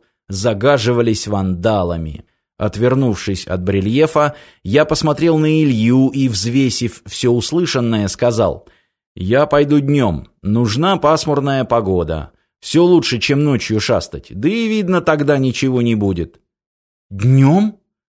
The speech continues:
В голосе Петровича мне послышался испуг. Но он взял себя в руки и просто кивнул. Удобный момент представился уже на следующий день после нашего разговора.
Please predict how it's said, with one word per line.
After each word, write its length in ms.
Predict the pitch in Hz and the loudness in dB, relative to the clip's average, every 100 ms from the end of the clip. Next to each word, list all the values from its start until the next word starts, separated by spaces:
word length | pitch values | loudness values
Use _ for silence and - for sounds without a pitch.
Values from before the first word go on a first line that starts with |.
| _ - | _ -10
В 140 | 92 | -4
голосе 440 | 107 123 117 - | 0 2 2 -2
Петровича 800 | 104 123 - 156 135 - 131 113 - _ - | -4 -4 0 2 2 0 -2 -2 -4 _ -4
мне 260 | 117 135 | 0 0
послышался 720 | 127 127 - 131 - 120 - | -2 -4 -4 -4 -4 -4 -2
испуг. 760 | 123 135 123 - - 110 - - _ _ _ _ _ _ _ _ | -2 -2 -4 -6 -4 -4 -6 -18 _ _ _ _ _ _ _ _
Но 240 | 104 131 196 | -4 -2 0
он 160 | 214 | -2
взял 360 | 131 110 156 151 | -4 0 0 0
себя 420 | - 131 123 123 | -2 -4 0 0
в 100 | 107 | 2
руки 520 | 123 190 185 175 180 | 2 2 0 -4 -4
и 220 | 165 139 | -4 -6
просто 460 | 127 120 139 135 123 | -4 0 0 0 -4
кивнул. 600 | - 110 90 85 58 - _ _ _ _ _ | -4 -2 -2 -4 -8 -16 _ _ _ _ _
Удобный 640 | 117 120 120 190 165 170 156 | -4 -2 4 4 4 0 0
момент 680 | 143 139 151 180 170 170 - | 0 0 0 0 -2 -4 -12
представился 880 | - 139 - - 160 151 147 139 143 | -6 -6 -6 -2 2 4 2 0 0
уже 360 | 135 139 117 151 | 0 -2 -2 -2
на 140 | 147 | 0
следующий 800 | 139 147 151 139 143 135 - 131 | -2 0 0 2 2 0 -2 -4
день 280 | 127 139 143 | -2 0 0
после 380 | 135 139 - 127 | 0 -2 -2 -4
нашего 440 | 127 123 - 120 | -2 -4 -2 0
разговора. 800 | 117 110 104 113 101 82 69 - | 0 -2 0 0 0 -4 -6 -14